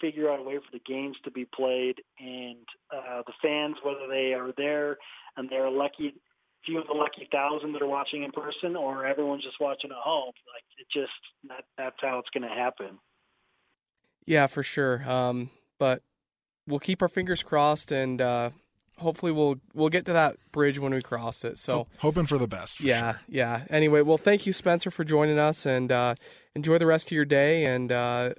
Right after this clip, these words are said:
Speaker 2: good luck with everything. I know you've got a stressful couple of days coming up, so,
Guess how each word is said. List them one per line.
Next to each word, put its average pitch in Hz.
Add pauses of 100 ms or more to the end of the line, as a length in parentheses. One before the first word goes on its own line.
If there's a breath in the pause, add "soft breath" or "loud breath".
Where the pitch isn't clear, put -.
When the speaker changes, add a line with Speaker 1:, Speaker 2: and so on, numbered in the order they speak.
(140)
Speaker 2:
good 143
luck 147
with 165
everything. 160
I 147
know 143 (360 loud breath)
you've 143
got 156
a 151 (260)
stressful -
couple 170
of 160
days 160
coming 156
up, 151
so, 131